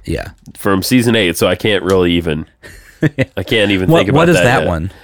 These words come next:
Speaker 2: Um, it's called Cactus at Sunset.
Speaker 1: Oh, well, that one sounds really fun.
Speaker 2: It looks really cool
Speaker 1: We'll
Speaker 2: from
Speaker 1: get
Speaker 2: what
Speaker 1: to
Speaker 2: I can
Speaker 1: that by, uh, twenty twenty-eight.
Speaker 2: <laughs> Radiohead live from the basement.
Speaker 1: Okay.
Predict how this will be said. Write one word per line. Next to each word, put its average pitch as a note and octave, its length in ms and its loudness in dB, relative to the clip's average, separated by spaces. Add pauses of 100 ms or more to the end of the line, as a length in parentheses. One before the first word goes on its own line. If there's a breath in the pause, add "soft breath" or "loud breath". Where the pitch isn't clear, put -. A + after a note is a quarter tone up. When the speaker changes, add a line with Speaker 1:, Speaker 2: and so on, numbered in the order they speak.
(200 loud breath)
Speaker 2:
Um, A#2 240 0
it's A2 120 -4
called B2+ 260 -2
Cactus C3 500 -4
at G#2+ 140 -2
Sunset. F#2+ 800 -4
Speaker 1:
Oh, C#4+ 80 4
well, E3 100 6
that C4 160 4
one F#3+ 220 4
sounds G#2+ 340 0
really C3+ 260 4
fun. F#2+ 280 2
Speaker 2:
It G#2+ 80 0
looks B2+ 400 0
really E2 320 -4
cool G#2+ 260 0
Speaker 1:
We'll D3+ 80 4
Speaker 2:
from D#3+ 40 2
Speaker 1:
get F3+ 100 4
Speaker 2:
what - 60 -2
Speaker 1:
to - 40 2
Speaker 2:
I G#2+ 40 2
can - 20 2
Speaker 1:
that C3 520 2
by, F#2 280 2
uh, F2+ 240 4
twenty F#2 320 0
twenty-eight. F#2+ 520 2
Speaker 2:
<laughs> - 80 -20 (200)
Radiohead C3 680 2
live G#2 320 0
from G#2+ 180 -4
the G#2 80 -2
basement. F2+ 560 -4
Speaker 1:
Okay. G2 340 2